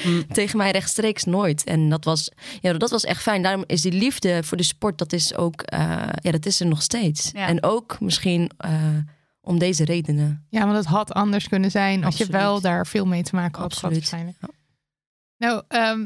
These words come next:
Speaker 4: kregen we van een luisteraar eens een soort van quasi-grappig berichtje met, eh,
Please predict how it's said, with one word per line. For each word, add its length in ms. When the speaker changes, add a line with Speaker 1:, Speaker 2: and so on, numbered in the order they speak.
Speaker 4:
kregen 420
we 100
van 200
een 120
luisteraar 580
eens 340
een 260
soort 180
van 120
quasi-grappig 960
berichtje 420
met, 340
eh, 220